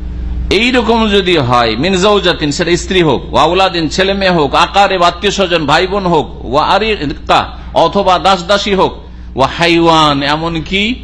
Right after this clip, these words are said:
পশু পাখি হোক। পশু পাখির ক্ষেত্রে, জি, মুরগি বেঁধে রেখেছেন, হ্যাঁ, হাঁস বেঁধে রেখেছেন আর খেতে দেন না, গুনাহগার হবেন না? হবেন না, হবেন না?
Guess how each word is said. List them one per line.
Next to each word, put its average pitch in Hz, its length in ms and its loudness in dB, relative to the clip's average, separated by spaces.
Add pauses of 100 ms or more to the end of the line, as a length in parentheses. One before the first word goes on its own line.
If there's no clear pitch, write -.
(180)
পশু 151 220 -2
পাখি 101 300 -4
হোক। - 140 -10 (760)
পশু 131 200 -2
পাখির 156 280 -2
ক্ষেত্রে, 147 340 -4 (1500)
জি, 87 220 2 (520)
মুরগি 131 320 4
বেঁধে 139 260 2
রেখেছেন, 127 520 0 (240)
হ্যাঁ, 135 340 2
হাঁস 135 260 2
বেঁধে 151 260 0
রেখেছেন 135 360 0
আর 143 100 0
খেতে 135 260 0
দেন 113 160 0
না, 87 200 -4 (800)
গুনাহগার 127 320 2
হবেন 147 180 0
না? 175 160 2 (920)
হবেন 165 200 2
না, 220 100 2
হবেন 208 180 2
না? 170 160 0